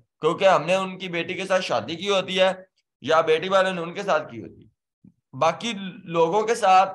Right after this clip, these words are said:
दोस्तों के साथ, रिश्तेदारों के साथ क्या होते हैं? सिर्फ बैकलिंक्स बने होते हैं। भाई पता हो इसका, इसके साथ ताल्लुक भी है, इसके साथ। मेरे ख्याल मिसाल समझ आ गई है।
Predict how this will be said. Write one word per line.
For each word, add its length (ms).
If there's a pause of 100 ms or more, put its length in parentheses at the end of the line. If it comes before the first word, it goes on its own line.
दोस्तों 380
के 120
साथ, 360
रिश्तेदारों 540
के 120
साथ 260
क्या 140
होते 180
हैं? 60
सिर्फ 200
बैकलिंक्स 500
बने 200
होते 200
हैं। 100 (600)
भाई 240
पता 240
हो 180
इसका, 220
इसके 220
साथ 160
ताल्लुक 300
भी 160
है, 120
इसके 200
साथ। 260
मेरे 140
ख्याल 160
मिसाल 340
समझ 240
आ 140
गई 120
है। 160